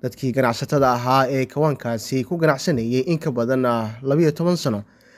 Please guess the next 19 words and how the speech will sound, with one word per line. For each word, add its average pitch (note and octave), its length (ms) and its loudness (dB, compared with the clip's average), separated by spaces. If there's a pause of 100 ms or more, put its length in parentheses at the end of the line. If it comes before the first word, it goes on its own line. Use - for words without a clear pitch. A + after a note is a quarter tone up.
(160)
ayaa F3+ 160 2
waxa G#3 180 0
ay D3+ 140 4
sheegeen E3+ 500 0
in F#3 140 0
mar F3+ 160 2
qura B2 400 0
lagu D3 220 -2
wargeliyey A#2 560 0 (280)
inay D#3+ 220 4
kawaanka D3 480 0
banneeyaan, C3 720 0
taas D#3 360 0
oo D#3+ 280 2
ku F#3+ 80 -6
noqotay A#2+ 480 -2 (340)
mid E3 140 0
lama C#3 240 2
filaan B2+ 320 2